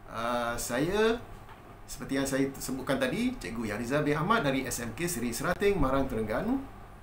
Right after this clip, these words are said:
Okey. Ah, dan saya bertugas di S M K Seri Serating. Okey, ini ad-, adalah anugerah ataupun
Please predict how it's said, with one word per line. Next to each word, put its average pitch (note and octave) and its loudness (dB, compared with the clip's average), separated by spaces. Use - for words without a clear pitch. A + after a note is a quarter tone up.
Okey. G#3+ -2
Ah, G2+ -6
dan G3 -2
saya D3 6
bertugas D3 2
di C3+ 4
S C3+ -2
M C3+ 0
K D3 2
Seri B2+ 0
Serating. - -6
Okey, F3 0
ini - 0
ad-, - 2
adalah C#3+ 2
anugerah F#3 2
ataupun C3+ 0